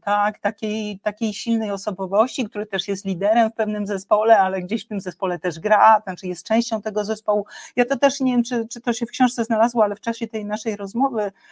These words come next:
jak rozmawialiśmy, on opowiadał o faktach i, i, i cały czas mówił "my".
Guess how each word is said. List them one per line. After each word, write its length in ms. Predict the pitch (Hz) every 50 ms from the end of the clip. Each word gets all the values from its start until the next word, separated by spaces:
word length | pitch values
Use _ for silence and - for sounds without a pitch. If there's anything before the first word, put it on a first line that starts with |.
| - _ _ _ _ -
jak 200 | 226 214 202 -
rozmawialiśmy, 600 | 220 208 240 214 202 247 269 302 294 - 247 226
on 120 | 220 214
opowiadał 480 | 214 214 - 214 214 226 208 220 214 196
o 40 | 190
faktach 680 | - 285 302 320 - - - - - 175 175 165 -
i, 300 | 220 220 214 - - 220
i, 260 | 220 214 220 220 220 - -
i 40 | 226
cały 180 | - 277 285
czas 180 | 285 - - -
mówił 220 | 302 294 285 277
"my". 340 | 277 262 240 196 160 151 -